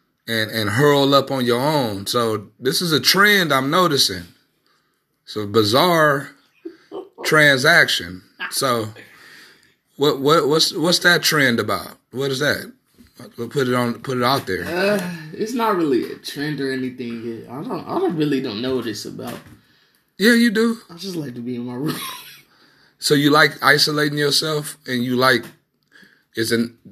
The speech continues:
Speaker 1: is it that you just kinda like your own space now that you're growing into?
Speaker 2: Uh, a little bit. I like.
Speaker 1: It's
Speaker 2: I, I
Speaker 1: okay.
Speaker 2: don't, I don't really know. It's,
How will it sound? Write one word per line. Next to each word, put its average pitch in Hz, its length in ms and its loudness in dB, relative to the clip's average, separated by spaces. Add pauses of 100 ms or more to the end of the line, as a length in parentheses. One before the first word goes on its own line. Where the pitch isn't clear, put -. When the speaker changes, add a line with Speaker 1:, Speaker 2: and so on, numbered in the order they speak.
(400)
Speaker 1:
is 123 100 0
it 131 120 0
that 135 220 4
you 147 60 0
just 131 380 -2 (440)
kinda 135 240 0
like 120 280 4
your 123 120 2
own 123 280 0
space 139 520 0
now 143 460 -2 (420)
that 123 240 -4
you're 120 120 2
growing 131 340 2
into? 131 480 0
Speaker 2:
Uh, 185 320 -6
a - 0 -
little 147 220 0
bit. 127 320 -8 (640)
I 127 80 -16
like. 135 240 -12 (1400)
Speaker 1:
It's 220 240 4
Speaker 2:
I, 220 60 4
I 240 200 2
Speaker 1:
okay. - 120 0
Speaker 2:
don't, - 200 -2
I - 60 0
don't 226 260 -2
really 208 240 -2
know. 202 400 0
It's, - 420 0